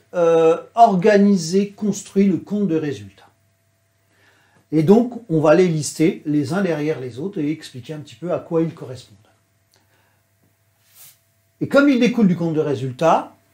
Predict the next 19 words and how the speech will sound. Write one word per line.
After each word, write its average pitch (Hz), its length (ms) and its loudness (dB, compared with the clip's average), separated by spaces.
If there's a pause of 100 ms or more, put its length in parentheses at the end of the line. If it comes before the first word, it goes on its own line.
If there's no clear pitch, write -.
(340)
si - 180 -4
vous 226 100 4
ne 208 80 6
voyez 185 260 6
pas 180 220 -2
ce - 80 -12
qu'est 170 100 -6
le 135 80 -4
compte 151 160 -12
de 135 80 -10
résultat, 127 420 -8
vous 220 100 -4
pouvez 180 200 -2
cliquer 165 460 -6
en 226 140 -8
haut 190 100 2
à 139 80 0
droite, 120 320 -12 (440)
hein, 123 140 -18